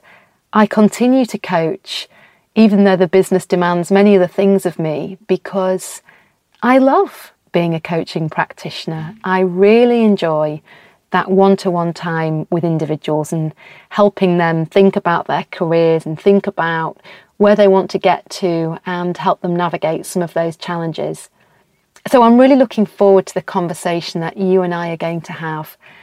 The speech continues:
for our new podcast. It's got a working title of Comeback Confessions,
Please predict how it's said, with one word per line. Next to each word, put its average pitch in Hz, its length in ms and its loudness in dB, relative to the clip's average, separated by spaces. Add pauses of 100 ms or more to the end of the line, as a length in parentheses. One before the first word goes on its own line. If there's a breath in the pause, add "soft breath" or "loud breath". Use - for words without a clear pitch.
(140 soft breath)
for - 260 -2
our 180 100 0
new 175 200 0
podcast. 156 880 -6 (960)
It's - 180 -4
got 269 140 4
a 247 60 8
working 220 500 2
title 180 440 -6
of 165 140 -8
Comeback 190 460 -4
Confessions, 160 960 -6